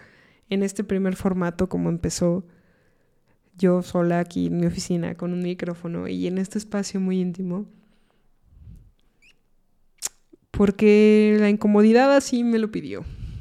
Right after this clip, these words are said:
porque al final del día hay que predicar con el ejemplo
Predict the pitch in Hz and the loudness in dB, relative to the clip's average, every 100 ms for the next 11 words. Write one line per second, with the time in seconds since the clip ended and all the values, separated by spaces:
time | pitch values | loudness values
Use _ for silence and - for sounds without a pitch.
0 | - - - - - - 190 180 175 190 | -16 -20 -20 -20 -14 -8 -4 -4 -2 -2
1 | 190 202 202 208 208 214 214 - _ _ | 2 2 2 2 2 0 -6 -18 _ _
2 | _ _ _ _ _ _ 185 185 196 190 | _ _ _ _ _ _ -4 -2 -2 0
3 | 185 185 175 175 180 170 165 190 190 202 | 0 0 -4 -2 -2 -2 -4 -4 -4 -2
4 | 202 | -2